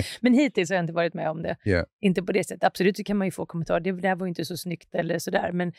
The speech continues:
Speaker 2: jag tänker, man är fortfarande, var och en får ju ha sin egen personliga
Speaker 1: Ja.
Speaker 2: smak, absolut.
Speaker 1: Mm, mm.
Speaker 2: Och, och det är klart att man inte alltid kommer, eh, kommer kanske älska,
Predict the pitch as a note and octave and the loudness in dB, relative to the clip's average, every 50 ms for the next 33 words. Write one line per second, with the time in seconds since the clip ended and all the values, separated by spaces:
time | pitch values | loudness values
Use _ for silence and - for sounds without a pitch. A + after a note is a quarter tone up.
0 | - - _ _ _ _ - - - G3+ F3+ E3+ - F#3 F3+ F3 F3 F3+ E3 - | -14 -20 _ _ _ _ -4 0 2 2 2 2 0 -2 -2 -2 -2 -2 -2 -4
1 | G3 F#3+ - - - F3 E3+ E3 F#3 F#3 F3+ F3 F3 D3 D3 - F#3+ G3+ G#3+ A3 | -6 -6 -6 -6 -6 -6 -4 -4 -2 -2 -2 -2 -4 -4 -4 2 4 6 6 6
2 | G#3 F#3 E3+ D#3+ - F#3 F3 E3 C#3 F3 E3+ D3+ - F3+ E3 E3+ F#3 F3+ E3+ D#3+ | 6 4 2 0 -2 -4 -6 -4 -4 -4 -6 -6 -4 -4 -4 -2 -2 -2 -2 -2
3 | F3 E3 - E3+ D#3+ - F3 E3+ E3 D#3+ F3 E3+ D#3+ - G#3 F#3+ - - - F3+ | -4 -4 -4 -2 0 2 2 2 2 2 0 -2 -2 -2 -2 -4 -2 -4 -4 -8
4 | - - - - G3 G#3 F3 E3+ - - - F#3 F#3 - - - F#3 F3+ F#3+ - | -8 -4 -2 0 0 0 -2 -6 -6 -4 -4 -2 -2 -2 -2 -2 -2 -2 -2 -2
5 | F#3+ E3+ - E3+ - - E3+ E3+ E3 - D#3+ E3 D#3 - - - - - E3 E3 | -2 -2 -2 -4 -4 -4 -2 -2 0 0 0 -2 -2 -4 -8 -8 -6 -6 -4 -4
6 | E3 E3+ E3 E3 E3 E3+ F3 E3+ D#3 E3 E3 E3 - _ _ _ _ _ _ _ | -4 -4 -4 -6 -6 -6 -6 -6 -6 -6 -6 -8 -12 _ _ _ _ _ _ _
7 | _ _ _ - - F3 E3+ D#3+ - F3 D3+ - - - E3 D#3+ - - - - | _ _ _ 2 4 4 6 4 2 0 -2 -2 -2 -4 -4 -4 -6 -8 -6 -2
8 | - F3+ E3+ | 0 0 0